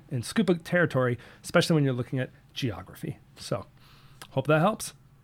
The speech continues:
You have a good one. If you wanna find out more about us, you can go to mammoth for plumbers dot com. I do consults one-on-one if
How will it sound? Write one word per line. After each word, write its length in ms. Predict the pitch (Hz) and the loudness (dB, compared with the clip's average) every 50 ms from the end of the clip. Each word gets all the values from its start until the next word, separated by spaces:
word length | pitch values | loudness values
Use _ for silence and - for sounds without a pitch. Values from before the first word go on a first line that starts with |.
| - - - | -12 -4 -2
You 100 | 135 123 | 0 2
have 120 | 143 143 | 2 2
a 40 | 143 | 2
good 160 | 123 160 160 | 4 4 4
one. 200 | 160 151 135 120 - | 6 4 2 2 -2
If 100 | 127 143 | 0 2
you 60 | 147 | 4
wanna 100 | 165 160 | 4 6
find 180 | 147 185 185 170 | 6 6 4 4
out 80 | 165 | 4
more 140 | 170 175 180 | 6 6 6
about 220 | 180 170 160 165 | 8 6 6 6
us, 240 | 190 226 - - - | 6 4 2 0 -2
you 40 | 151 | 0
can 80 | 135 135 | 2 2
go 80 | 139 | 4
to 60 | 127 | 4
mammoth 400 | 123 123 131 143 156 156 147 - | 2 2 4 4 4 4 2 0
for 140 | - - 143 | 0 -4 -4
plumbers 360 | - - 165 156 151 147 135 | -2 0 2 2 2 2 2
dot 200 | - 147 131 131 | 2 0 0 0
com. 180 | - 160 160 156 | 2 0 0 0
I 100 | - 151 | 0 0
do 140 | 165 196 180 | 0 0 0
consults 560 | - - 165 170 175 - - 180 165 - - | 2 2 2 2 2 2 2 0 0 0 0
one-on-one 640 | 151 147 156 156 156 156 139 139 143 147 151 160 156 | 0 2 4 4 4 4 4 4 4 4 4 4 4
if 80 | 135 | 2